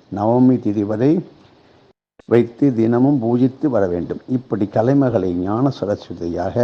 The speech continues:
ஞானமதி நதி பிரவாகமாக ஆவாகனம் செய்து வழிபடலாம். ஒரு பாத்திரத்திலே நீரை வையுங்கள். நீர் அடியில்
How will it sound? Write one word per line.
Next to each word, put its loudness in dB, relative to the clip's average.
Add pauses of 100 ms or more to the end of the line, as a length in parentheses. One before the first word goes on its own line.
(520)
ஞானமதி 2 (540)
நதி 2
பிரவாகமாக 0 (580)
ஆவாகனம் 0
செய்து -2 (500)
வழிபடலாம். -2 (260)
ஒரு 0
பாத்திரத்திலே 0 (580)
நீரை 2
வையுங்கள். 2 (340)
நீர் 2
அடியில் 0